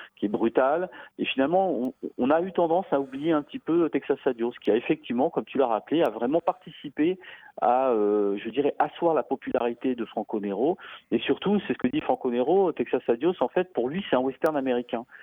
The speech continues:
Il dit, euh, c'est le seul western italien qui a, qui vraiment a été fait comme un western américain. Donc ça, c'est son jugement.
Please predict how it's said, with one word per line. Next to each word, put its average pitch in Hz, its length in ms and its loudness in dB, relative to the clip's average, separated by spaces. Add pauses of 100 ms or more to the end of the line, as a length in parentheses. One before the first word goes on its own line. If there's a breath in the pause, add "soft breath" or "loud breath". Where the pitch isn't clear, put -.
(360 loud breath)
Il 107 60 -4
dit, 190 300 4
euh, 117 320 6 (120)
c'est 131 80 4
le 123 140 0
seul 202 200 2
western 165 380 -2
italien 151 380 0
qui - 160 -2
a, 110 60 4 (160)
qui - 180 -8
vraiment 165 440 2
a 117 60 0
été 127 200 -2
fait 190 160 -2
comme 180 220 -2
un 160 40 0
western 147 360 -2
américain. 123 460 -2
Donc 98 140 -4 (220)
ça, 180 160 4
c'est 131 100 -4
son 123 180 -2
jugement. 120 440 0